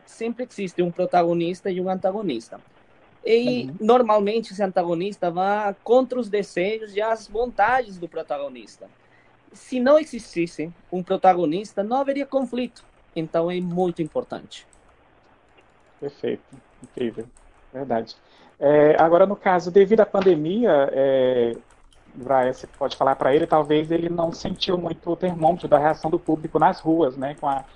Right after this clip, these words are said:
Speaker 2: com a série devido à quarentena e todas as, as restrições da O M S, da O M S. Mas se ele já sofreu algum tipo de ameaça nas redes sociais,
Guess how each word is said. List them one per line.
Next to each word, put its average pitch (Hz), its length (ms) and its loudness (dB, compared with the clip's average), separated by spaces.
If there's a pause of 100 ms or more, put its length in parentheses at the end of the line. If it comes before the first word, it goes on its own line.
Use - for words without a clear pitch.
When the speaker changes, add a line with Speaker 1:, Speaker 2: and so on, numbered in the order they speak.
(180)
Speaker 2:
com 135 80 -6
a 147 80 -6
série 135 300 0
devido 131 260 -2
à 135 40 2
quarentena 135 720 -4
e 123 60 -10
todas 139 300 -2
as, 143 300 0
as 123 220 0
restrições 139 520 -4
da 143 120 2
O 143 40 2
M 151 100 -4
S, 143 240 0
da 135 160 0
O 139 100 4
M 147 160 -4
S. 147 260 0 (460)
Mas 160 320 2
se - 220 -2
ele 196 400 4
já 185 200 2
sofreu 220 420 4
algum 185 160 2
tipo - 280 -6
de 151 80 0
ameaça 165 540 2
nas 135 180 0
redes 139 160 -4
sociais, 151 640 0